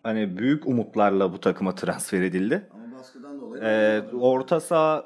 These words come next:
Speaker 1: üçlümüzü de bulduk diyoruz. Orta sahada yer bulması zor. Belki hani Zahit'i ileride,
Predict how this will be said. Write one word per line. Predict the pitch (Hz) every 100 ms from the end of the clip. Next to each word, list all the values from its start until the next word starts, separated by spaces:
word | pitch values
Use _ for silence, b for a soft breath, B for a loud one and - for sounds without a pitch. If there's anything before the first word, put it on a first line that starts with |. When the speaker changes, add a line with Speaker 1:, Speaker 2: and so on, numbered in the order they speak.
| -
Speaker 1:
üçlümüzü | 139 - 139 151 156 165
de | 160 135
bulduk | 139 151 165 -
diyoruz. | 143 170
Orta | 180 143 139 160
sahada | 165 156
yer | 156 160 156
bulması | 147 151 147
zor. | 165 165 123 - _ 92 90
Belki | 151 170 165 156 160
hani | 127 123 110
Zahit'i | 117 120 131 135 165
ileride, | 147 123 123 120